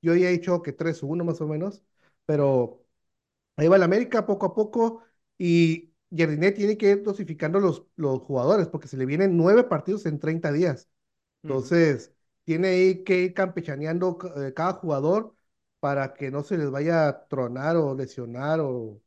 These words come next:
Speaker 1: o algo ahí, desgaste muscular. Entonces, eh, pero por parte de la América, bien, pero Juárez sí creo que le falta, le falta un poquito más de refuerzo.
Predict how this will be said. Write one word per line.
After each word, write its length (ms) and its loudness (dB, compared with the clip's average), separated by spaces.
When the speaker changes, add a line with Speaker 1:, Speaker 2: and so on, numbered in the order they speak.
Speaker 1:
o 180 -8
algo 280 0
ahí, 640 -2
desgaste 760 -8
muscular. 560 -10
Entonces, 560 -4
eh, 480 -4
pero 240 -4
por 100 -6
parte 180 0
de 20 0
la 60 2
América, 600 -2
bien, 480 -4
pero 180 -4
Juárez 380 2
sí 140 -2
creo 140 -2
que 80 -4
le 100 -2
falta, 640 -2
le 120 -8
falta 280 -4
un 60 -6
poquito 280 -6
más 140 -2
de 80 0
refuerzo. 480 -10